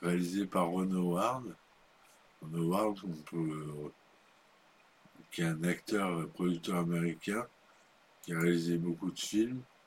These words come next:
comme Backdraft, euh, Apollo treize,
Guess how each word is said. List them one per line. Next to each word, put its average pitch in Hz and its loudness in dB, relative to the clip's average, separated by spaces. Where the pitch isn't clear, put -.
comme 82 -4
Backdraft, 87 2
euh, 73 -8
Apollo 87 2
treize, 98 0